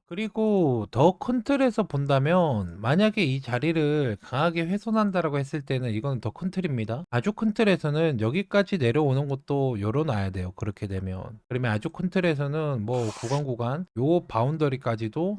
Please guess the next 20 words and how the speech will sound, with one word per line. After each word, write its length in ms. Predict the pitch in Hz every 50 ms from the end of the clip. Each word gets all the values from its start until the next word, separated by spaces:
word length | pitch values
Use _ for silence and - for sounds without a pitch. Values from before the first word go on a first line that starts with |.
| 190 -
충분히 580 | _ - - 185 175 160 156 151 151 165 160 135
열어내야 500 | 104 104 110 139 151 151 143 135 123 113
되는 340 | 104 107 104 110 135 156 165
상황이 340 | - - 139 127 123 127
올 100 | 117 95
수도 240 | 90 - - - 101
있다. 380 | 92 92 _ - 92 90 90 - -
그래서 260 | - 143 151 147 165 147
지금 500 | 139 - - 131 127 147 147 139 120 95
요 920 | 107 123 143 165 185 190 196 202 202 196 196 196 196 196 190 190 185 170 165 -
오늘 340 | 127 127 139 165 180 180 156
매수 340 | 113 117 120 - - 175 156
붙은 380 | 143 139 135 - - 156 135
요 200 | 104 110 131 151
바운더리에서 960 | - - - 98 110 131 165 175 165 160 139 135 127 120 117 - - 160 175 180 - -
차트를 300 | 175 175 - - 170 156
어떻게 400 | 104 110 113 - - 156 151 160
그려나가는지가 1080 | 143 - - 123 117 156 175 165 139 98 95 107 131 156 170 165 143 131 143 135 135 123
사실상 500 | - 131 135 139 135 135 - 139 131 120 - - -
중요한데, 800 | 113 117 123 117 107 104 104 101 127 143 147 123 104 101 110